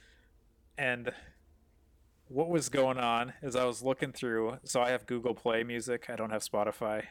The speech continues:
because I subscribe to YouTube Premium. So I get YouTube, or get Google Play for free. And I was looking through a playlist on there, trying to find all the songs that I've listened to the most times.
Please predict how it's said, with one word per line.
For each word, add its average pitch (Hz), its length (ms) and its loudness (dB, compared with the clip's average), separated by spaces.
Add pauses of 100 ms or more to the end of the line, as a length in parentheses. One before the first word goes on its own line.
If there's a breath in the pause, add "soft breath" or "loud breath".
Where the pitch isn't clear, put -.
(140)
because 107 220 -6
I 110 60 2
subscribe 107 520 0
to 110 180 -6
YouTube 110 240 -6
Premium. 113 440 -4 (500 soft breath)
So - 160 -6
I 110 60 -2
get 110 160 -8
YouTube, 110 400 -6 (420 loud breath)
or 113 360 -4
get 117 140 -10
Google 120 260 0
Play 120 260 -4
for 113 180 -10
free. 123 280 -4 (1120 loud breath)
And 117 100 -2
I 120 60 2
was 120 140 0
looking 135 280 0
through 123 400 2
a 117 100 0
playlist 117 580 0
on 104 180 -2
there, 104 400 0
trying 139 280 0
to 135 60 -6
find 120 400 2
all 117 240 4
the 113 140 0
songs 117 400 2
that 113 100 2
I've 107 260 -2
listened 135 320 0
to 139 200 4
the 139 80 -2
most 139 280 0
times. 147 480 0